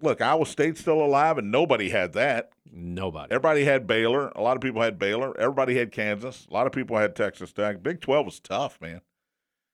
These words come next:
Speaker 1: Tough, tough conference. Uh, and Texas Tech, I don't even know who the coach's name is. I love the hairpiece.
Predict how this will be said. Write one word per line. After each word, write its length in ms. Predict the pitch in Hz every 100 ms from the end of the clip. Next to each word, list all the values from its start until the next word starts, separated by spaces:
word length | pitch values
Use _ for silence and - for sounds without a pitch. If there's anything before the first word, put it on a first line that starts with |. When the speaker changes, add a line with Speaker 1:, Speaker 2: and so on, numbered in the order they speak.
| _
Speaker 1:
Tough, 300 | - 170 156
tough 260 | - 147 113
conference. 440 | - 135 117 - _ _ _ _ _ _ -
Uh, 300 | 117 120 120
and 160 | 117 110
Texas 360 | 156 156 135
Tech, 460 | - 156 156 165 _ _ _ _
I 60 | 220
don't 100 | 254
even 80 | 185
know 120 | 170
who 140 | 170 135
the 60 | 127
coach's 400 | 160 170 165 156
name 220 | 160 160
is. 240 | 156 156
I 80 | 127
love 200 | 139 160
the 100 | 160
hairpiece. 680 | 156 139 123 104 107 -